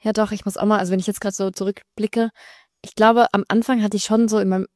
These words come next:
inneren Umfeld so ein paar Leute, die gesagt haben, so, „Boah, willst du das wirklich machen? Ist doch nichts Richtiges.“ So dieses typische,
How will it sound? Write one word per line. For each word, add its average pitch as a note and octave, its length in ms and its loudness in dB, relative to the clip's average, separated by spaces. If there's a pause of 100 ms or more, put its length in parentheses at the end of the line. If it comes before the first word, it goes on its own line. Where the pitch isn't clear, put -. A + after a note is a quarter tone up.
inneren A3+ 320 2
Umfeld G#3 380 -2
so G3 80 0
ein F#3 100 0
paar G#3+ 260 -2
Leute, G3+ 300 4
die F#3+ 140 -2
gesagt F3+ 300 0
haben, F3+ 100 -2
so, E3+ 140 -2 (160)
„Boah, - 500 2 (400)
willst F3+ 140 -6
du F3 40 -4
das E3+ 220 -4
wirklich F#3 300 -2
machen? F3 340 -2
Ist E3+ 120 -8
doch E3+ 80 -2
nichts E3+ 220 -6
Richtiges.“ F3+ 520 -2
So F3+ 80 0
dieses E3 180 -4
typische, F#3+ 480 -2